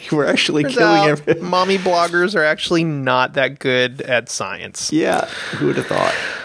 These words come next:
Speaker 1: And so,
Speaker 2: Hmm.
Speaker 1: uh,
Speaker 2: Sorry. You can write those emails to me.
Speaker 1: Yeah, that one goes to Gabe. Um, <laughs> but, but it is true in that, you know, th-, once there was money to be made, so, "Oh, people want free-range chickens. Let's figure out how to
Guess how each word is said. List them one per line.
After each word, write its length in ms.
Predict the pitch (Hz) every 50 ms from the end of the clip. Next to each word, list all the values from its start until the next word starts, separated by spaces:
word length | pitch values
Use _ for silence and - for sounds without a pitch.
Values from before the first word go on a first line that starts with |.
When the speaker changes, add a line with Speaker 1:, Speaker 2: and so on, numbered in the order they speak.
| - -
Speaker 1:
And 160 | 113 117 120
so, 520 | - - - 127 120 113 147 131 123 120 -
Speaker 2:
Hmm. 60 | - - - - - - - - - -
Speaker 1:
uh, 360 | 92 92 95 95 95 98 95
Speaker 2:
Sorry. 460 | 104 135 135 135 139 135 135 131 - - - - - - -
You 140 | - 143 135
can 140 | - 143 143
write 200 | 143 143 135 -
those 200 | 139 139 135 139
emails 320 | 135 127 123 113 113 - -
to 80 | -
me. 180 | 113 107 107 104
Speaker 1:
Yeah, 120 | 107 104 101
that 160 | 104 101 78
one 100 | 87 92
goes 180 | - 80 78 78
to 100 | 76 76
Gabe. 420 | 78 - - - - - - - -
Um, 540 | 120 117 113 117 117 113 113 113 113 123 110
<laughs> 100 | 104 123
but, 220 | 123 123 104 -
but 140 | 131 120 120
it 80 | 117 123
is 180 | 143 139 -
true 640 | - - - 160 180 170 127 110 107 107 107 - - -
in 200 | 107 107 110 110
that, 340 | 107 107 107 - - - - -
you 120 | 113 107
know, 240 | 101 101 95 95 92
th-, 220 | - 92 85 - - - - - - _ -
once 300 | 98 104 110 117 - -
there 120 | 151 139
was 140 | 139 135 135
money 260 | 120 113 107 110 117
to 100 | 110 -
be 140 | 107 113 120 110
made, 340 | 98 90 85 87 92 92 -
so, 200 | - 92 90 -
"Oh, 180 | - 156 135 -
people 360 | - 120 117 - - 120 110
want 320 | 107 107 104 101 101 - -
free-range 580 | - - 117 113 110 110 107 107 107 101 -
chickens. 480 | - - 120 107 - 156 160 147 147 -
Let's 180 | 113 110 110 -
figure 260 | - 135 123 123 127 123
out 80 | 120
how 80 | 120 113
to 200 | 107 101 101 98